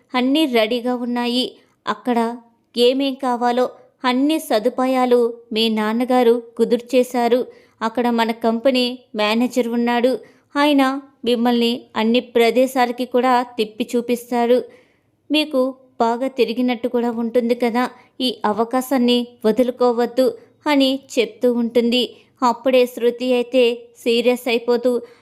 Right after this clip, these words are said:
"ఎందుకు మమ్మీ నీవు ఇలా చేస్తున్నావు? పాసులు వద్దని చెప్పాను కదా. రవికి ఎప్పుడు కుదిరితే, అదే తను ఎప్పుడు సంపాదించి నన్ను తీసుకువెళ్తే అప్పుడే వెళ్తాము.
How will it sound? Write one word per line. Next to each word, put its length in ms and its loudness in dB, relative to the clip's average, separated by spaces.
"ఎందుకు 360 0
మమ్మీ 480 -2
నీవు 540 0
ఇలా 240 -2
చేస్తున్నావు? 680 0
పాసులు 400 0
వద్దని 400 0
చెప్పాను 340 0
కదా. 320 0
రవికి 600 0
ఎప్పుడు 360 0
కుదిరితే, 680 -2
అదే 320 2
తను 220 2
ఎప్పుడు 580 -2
సంపాదించి 1000 -2
నన్ను 240 2
తీసుకువెళ్తే 1040 -2
అప్పుడే 400 0
వెళ్తాము. 640 -2